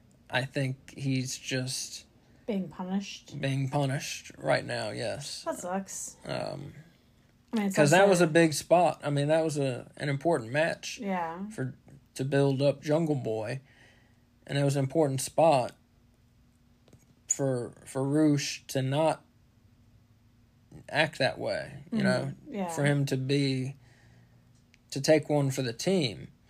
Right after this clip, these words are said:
Speaker 1: And he apparently didn't want to.
Speaker 2: Mm-hmm.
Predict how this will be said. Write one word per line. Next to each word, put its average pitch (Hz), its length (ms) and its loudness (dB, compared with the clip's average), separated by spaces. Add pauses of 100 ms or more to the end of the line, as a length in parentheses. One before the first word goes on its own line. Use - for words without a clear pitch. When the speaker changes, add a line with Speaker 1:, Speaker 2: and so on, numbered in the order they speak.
(340)
Speaker 1:
And 143 180 -2
he 151 100 2
apparently 143 420 0
didn't 127 300 -2
want 143 300 0
to. - 340 -10 (800)
Speaker 2:
Mm-hmm. 165 320 -6